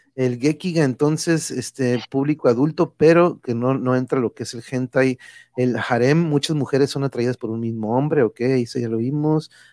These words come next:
O el inverso que decías, muchos hombres son atraídos por una misma mujer. Ahí está, aquí ya aparece el hentai, eh, significa literalmente pervertido, y es el manga pornográfico.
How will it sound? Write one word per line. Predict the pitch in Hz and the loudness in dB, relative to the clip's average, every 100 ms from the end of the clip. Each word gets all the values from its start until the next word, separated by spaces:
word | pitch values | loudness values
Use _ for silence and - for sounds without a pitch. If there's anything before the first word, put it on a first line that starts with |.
| _ | _
O | 131 | 2
el | 123 | 2
inverso | 120 123 123 175 180 165 | 4 2 6 4 4 -4
que | - 135 | 2 4
decías, | 120 190 240 - | 4 2 -2 -2
muchos | 139 135 135 - | -6 -4 -4 -2
hombres | 143 139 | 2 2
son | - 160 | 2 0
atraídos | 165 117 120 120 | 2 2 2 0
por | 120 117 | -2 -4
una | 117 | -2
misma | 117 117 | -2 -2
mujer. | 113 107 - 110 _ _ _ _ _ _ _ _ - | -2 -4 -8 -12 _ _ _ _ _ _ _ _ -12
Ahí | 123 | -2
está, | 127 - 135 127 | -2 2 0 0
aquí | - | 0
ya | 139 | 2
aparece | - 135 - | 4 2 2
el | 127 - | 0 -2
hentai, | 117 107 131 151 143 - - - | -6 -2 2 2 0 -16 -20 -6
eh, | 120 | -2
significa | 117 123 127 139 156 | 0 0 -2 0 4
literalmente | 143 139 123 127 131 143 | 4 4 4 4 2 0
pervertido, | - 107 104 98 101 120 113 160 208 | 0 0 2 0 -2 -6 0 0 0
y | - 117 | -8 -6
es | - | -4
el | 120 | -6
manga | 117 117 117 113 | -4 -4 -2 -2
pornográfico. | - 110 113 120 180 - - 120 | 0 0 4 4 4 0 -8 -10